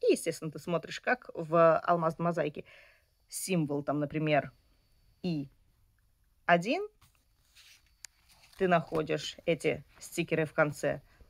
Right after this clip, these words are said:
а, книги. И один, находишь его тут и приклеиваешь.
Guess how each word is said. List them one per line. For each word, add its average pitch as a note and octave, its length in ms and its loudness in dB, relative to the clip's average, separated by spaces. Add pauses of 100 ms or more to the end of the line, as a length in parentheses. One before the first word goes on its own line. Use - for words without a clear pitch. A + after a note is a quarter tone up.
(260)
а, D3+ 360 6 (260)
книги. C4 460 2 (1500)
И F#3+ 220 2
один, B3 500 2
находишь C4+ 480 2
его A#3 160 2
тут A3+ 320 -4 (140)
и G3+ 240 -4 (200)
приклеиваешь. C#3+ 840 -6